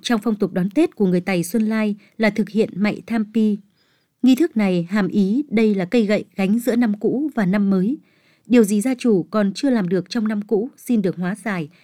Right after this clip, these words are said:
và sẽ thành công ở năm sau. Những ngày vui đón xuân đầu năm mới, người Tày Xuân Lai thường tổ chức lễ hội lồng tồng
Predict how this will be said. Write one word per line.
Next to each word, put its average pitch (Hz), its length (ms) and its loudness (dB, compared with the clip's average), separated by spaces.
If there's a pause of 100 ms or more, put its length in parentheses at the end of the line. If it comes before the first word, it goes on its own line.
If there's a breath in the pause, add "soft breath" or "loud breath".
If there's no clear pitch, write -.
(160 soft breath)
và 185 300 0
sẽ 220 160 -6
thành 208 200 -4
công 202 280 0
ở 202 160 -2
năm 196 220 -2
sau. 196 340 -8 (840)
Những 226 300 4
ngày 185 280 4 (100)
vui 220 200 2
đón 196 180 0
xuân 220 320 2
đầu 185 160 2
năm 214 200 2
mới, 196 240 2 (340 soft breath)
người 240 120 6
Tày 226 220 2
Xuân 269 180 0
Lai 262 320 0
thường 196 260 2
tổ 180 200 2
chức 320 220 -4
lễ 208 120 0
hội 254 180 -2
lồng 180 220 2
tồng 180 300 0